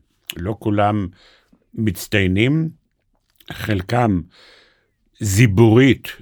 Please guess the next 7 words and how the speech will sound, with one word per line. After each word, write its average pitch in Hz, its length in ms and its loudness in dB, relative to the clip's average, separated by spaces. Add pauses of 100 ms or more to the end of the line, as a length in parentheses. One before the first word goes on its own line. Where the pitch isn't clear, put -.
(140)
ש-, - 140 -14 (260)
עסקית 123 600 -2
שנפלה 107 1000 0
מחברה 104 1040 -2
כזו 104 360 0
או 101 80 2
אחרת. 120 640 -2